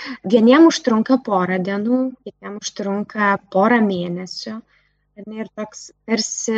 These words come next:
verkimo, sakau, tokio plovimo, ar ne, tas laikas, kur atrodo iš vidaus plauna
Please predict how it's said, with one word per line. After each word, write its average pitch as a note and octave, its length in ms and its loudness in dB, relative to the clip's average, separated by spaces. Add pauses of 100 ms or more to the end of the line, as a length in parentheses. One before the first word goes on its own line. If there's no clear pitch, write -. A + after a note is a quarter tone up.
(240)
verkimo, B3 880 2
sakau, G#3 320 -10
tokio G#3 440 -4 (120)
plovimo, B3+ 760 4 (360)
ar G#3+ 220 -6
ne, A3 200 4
tas G#3 300 -4
laikas, A#3 500 2
kur G#3 200 -8
atrodo G#3 440 -2
iš - 160 0
vidaus A3 560 4
plauna G3+ 680 -4